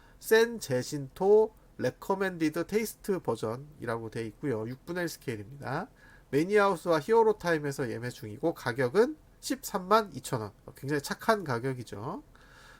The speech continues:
어, 내년, 예, 구월에 나올 예정이고 높이는 일 센치입니다. 특전으로 이 원화가 드-, 이 색지로, 예,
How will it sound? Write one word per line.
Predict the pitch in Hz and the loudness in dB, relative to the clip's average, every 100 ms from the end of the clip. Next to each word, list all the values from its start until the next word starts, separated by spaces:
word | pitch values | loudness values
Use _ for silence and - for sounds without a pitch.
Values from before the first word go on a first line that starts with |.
| _ | _
어, | 123 | 0
내년, | 127 165 190 185 147 123 | 2 4 4 2 -2 -6
예, | 127 123 | -6 -6
구월에 | - 156 165 156 | 0 6 6 6
나올 | 127 127 | 2 2
예정이고 | 117 117 120 123 | 0 -4 -6 -6
높이는 | 117 127 - 135 | -6 -8 -6 -6
일 | |
센치입니다. | - 196 175 123 98 101 120 185 - - - - - | -6 -8 -8 -12 -12 -10 -8 -8 -8 -18 -20 -20 -20
특전으로 | - - 165 127 101 143 285 | -14 -4 -2 -2 -6 -6 -6
이 | 143 | -4
원화가 | 123 131 165 175 165 165 208 214 | 2 4 6 8 8 6 6 4
드-, | - - | 0 -12
이 | 120 | -12
색지로, | 113 214 - 220 202 | -6 -8 -4 -2 0
예, | 139 | -2